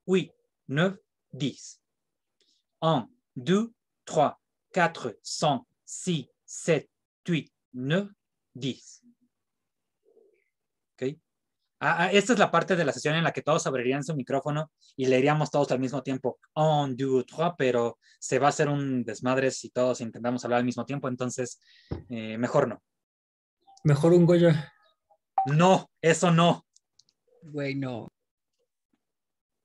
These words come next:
Speaker 1: Ok, entonces, lea-, léanlos ustedes.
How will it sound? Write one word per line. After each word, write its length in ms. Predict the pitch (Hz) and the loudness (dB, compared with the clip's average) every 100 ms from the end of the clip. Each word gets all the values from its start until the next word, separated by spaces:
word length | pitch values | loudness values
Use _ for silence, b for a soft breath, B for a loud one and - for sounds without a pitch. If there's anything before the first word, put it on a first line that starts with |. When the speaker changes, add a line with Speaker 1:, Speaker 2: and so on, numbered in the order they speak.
| _ _ _ _ _ | _ _ _ _ _
Speaker 1:
Ok, 180 | 131 151 156 170 _ _ _ _ | -10 -6 -6 -6 _ _ _ _
entonces, 760 | 143 147 - 151 151 - - _ _ _ | -6 -4 0 0 -2 -8 -16 _ _ _
lea-, 320 | - 151 190 185 | -2 2 2 2
léanlos 460 | 170 190 208 185 | 4 4 4 2
ustedes. 760 | 127 - 156 226 - - - | -4 -2 0 -2 -4 -12 -16